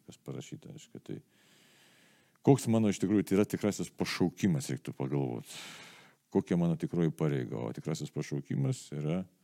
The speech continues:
atliepti Dievui, ateiti į amžinybę, kitaip tariant, vykdyti Dievo valią. Nu, gal taip.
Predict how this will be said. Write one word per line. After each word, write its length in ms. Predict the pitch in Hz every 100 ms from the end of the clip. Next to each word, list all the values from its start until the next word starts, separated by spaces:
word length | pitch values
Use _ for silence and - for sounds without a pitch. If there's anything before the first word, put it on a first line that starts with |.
| _ _ -
atliepti 540 | 76 76 85 82 -
Dievui, 360 | 71 78 82 82
ateiti 400 | 67 78 73 -
į 40 | 71
amžinybę, 560 | 69 76 73 80 76
kitaip 240 | - 71 -
tariant, 240 | 71 73
vykdyti 380 | 73 71 71 -
Dievo 200 | 73 71 69
valią. 340 | 76 60 - 73
Nu, 140 | 73 - -
gal 200 | 113 113 -
taip. 160 | -